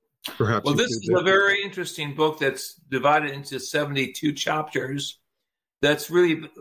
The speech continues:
Speaker 2: working on the hidden aspect of the Over Self or the higher self, which is within our mind's eye and seen symbolically as usually a triad of body, mind, and spirit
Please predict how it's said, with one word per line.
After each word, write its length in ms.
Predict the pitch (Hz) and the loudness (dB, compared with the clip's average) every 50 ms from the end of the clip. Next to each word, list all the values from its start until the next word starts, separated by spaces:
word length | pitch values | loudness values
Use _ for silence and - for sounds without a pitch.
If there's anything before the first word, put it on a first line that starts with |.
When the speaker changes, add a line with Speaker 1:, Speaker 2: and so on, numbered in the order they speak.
| - _ | -20 _
Speaker 2:
working 500 | - - - 156 180 175 - 165 151 151 | -14 -4 0 2 2 2 2 0 0 2
on 240 | 127 147 147 147 143 | 2 2 2 2 0
the 60 | 147 | -2
hidden 560 | 143 143 - - 202 202 180 165 135 127 127 - | -6 -4 0 2 2 2 2 0 -6 -8 -8 -4
aspect 600 | 123 135 143 147 - - - 127 127 127 - - - | -2 0 0 -2 -2 -2 -2 -2 -2 -2 -8 -10 -2
of 280 | - 131 123 127 127 - | 2 4 4 4 2 2
the 160 | 127 131 120 | -2 -6 -2
Over 280 | 139 147 143 143 147 135 | 2 2 2 2 2 0
Self 320 | - - 135 127 127 - | 0 2 0 0 2 2
or 100 | 131 127 | 0 2
the 140 | 120 131 127 | 2 2 0
higher 260 | - 151 151 147 139 | 2 2 2 2 2
self, 460 | 135 - - 139 143 139 139 139 - - _ _ _ _ _ _ _ _ _ _ _ - | 0 -2 -6 -4 0 0 0 -2 -2 -8 _ _ _ _ _ _ _ _ _ _ _ 0
which 280 | 143 143 139 - - | 2 2 2 2 2
is 320 | 151 147 143 135 - - - | 2 2 2 0 -2 -6 -4
within 400 | 151 156 147 - 127 156 151 147 | 0 0 0 0 0 0 2 4
our 240 | 143 139 139 135 131 | 4 2 2 0 0
mind's 460 | 135 135 135 135 135 139 135 - 151 - | 0 0 0 0 0 -2 -4 -6 -6 0
eye 520 | 143 143 139 139 147 151 156 165 147 - _ _ _ _ _ _ _ _ _ _ - | 2 2 4 4 4 2 0 -4 -8 -14 _ _ _ _ _ _ _ _ _ _ -6
and 140 | 123 127 120 | -4 -4 -4
seen 280 | - - - 151 143 135 | -4 -2 -2 0 0 0
symbolically 920 | - - - 139 131 135 135 139 147 151 156 151 147 - - 143 135 131 | -2 0 0 0 2 4 4 4 2 2 -2 -4 -6 -10 -6 -4 -2 -2
as 120 | 127 - - 151 | -2 -2 -6 -8
usually 360 | - 143 147 139 143 135 127 123 | -6 -6 -6 -4 -4 -2 0 0
a 80 | 117 | 0
triad 560 | 117 - - 165 147 143 143 139 127 - - | 0 -2 0 2 2 2 2 0 -4 -6 -8
of 100 | 120 - - _ _ _ _ _ | -12 -16 -18 _ _ _ _ _
body, 260 | - 127 123 127 131 127 | -4 -2 -2 -2 -2 -4
mind, 260 | 123 120 120 120 120 | -2 -2 -2 -2 -4
and 140 | 120 117 - | -6 -6 -6
spirit 540 | - - - - 151 160 180 196 190 196 | -6 -6 0 2 2 4 4 2 0 -2